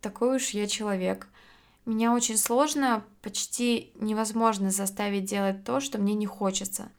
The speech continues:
Из-за этого мысль бросить вуз преследует меня постоянно, правда. Я всё время задаю себе вопрос:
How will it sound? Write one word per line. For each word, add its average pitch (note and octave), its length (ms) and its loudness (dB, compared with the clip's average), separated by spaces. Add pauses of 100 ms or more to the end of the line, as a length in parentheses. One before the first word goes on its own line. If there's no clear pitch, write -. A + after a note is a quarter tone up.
(200)
Из-за A3 220 4
этого C#4 340 2
мысль A#3 340 2
бросить A3 480 0
вуз C#4 260 -2
преследует A#3 580 2
меня G#3+ 220 4
постоянно, G3 680 2
правда. F#3 680 2 (500)
Я G#3 160 2
всё G#3 220 0
время A#3+ 320 2
задаю G#3 360 2
себе G#3 260 0
вопрос: G#3+ 580 2